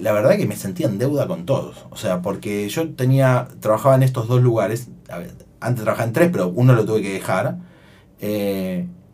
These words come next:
y me s-, no llegaba a, a terminar las cosas que tenía que hacer,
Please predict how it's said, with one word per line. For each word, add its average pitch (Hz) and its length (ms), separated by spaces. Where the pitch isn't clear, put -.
y 117 640
me 123 80
s-, 127 180
no 127 140
llegaba 143 560
a, 101 560
a 95 100
terminar 113 460
las 120 100
cosas 113 200
que 110 40
tenía 113 160
que 107 80
hacer, 123 460